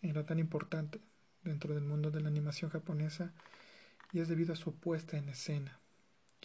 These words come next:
su puesta en cada detalle de cada frame, de cada capítulo de sus animes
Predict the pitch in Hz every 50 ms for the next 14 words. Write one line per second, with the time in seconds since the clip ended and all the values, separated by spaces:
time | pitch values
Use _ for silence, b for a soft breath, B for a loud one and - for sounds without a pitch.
0 | - - - - - - _ - - - - - - _ B B B B B B
1 | B B B - - 165 156 156 180 190 - _ _ _ _ _ - 185 180 190
2 | - - - 170 165 165 160 160 151 - - - - 208 226 233 220 208 190 196
3 | - - 185 180 185 175 170 170 180 - - - - _ - 165 - - 170 170
4 | 160 165 - - - 175 175 175 165 151 139 131 - - - _ _ - 165 165
5 | 165 - - 160 165 160 - 165 - 185 185 185 - 151 147 143 143 - - -
6 | - 160 160 165 165 160 165 165 -